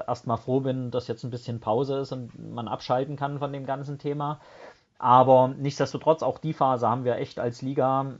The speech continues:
am Ende dann doch sehr, sehr gut überstanden und überwinden können. Und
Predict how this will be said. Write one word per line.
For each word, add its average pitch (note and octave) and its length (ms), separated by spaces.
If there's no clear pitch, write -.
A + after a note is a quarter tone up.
am A#2 180
Ende D#3+ 260
dann B2 460
doch C3 220
sehr, C3+ 260
sehr B2 160
gut D#3 500
überstanden D3+ 760
und C#3 160
überwinden C#3 520
können. D#3+ 440
Und C3 520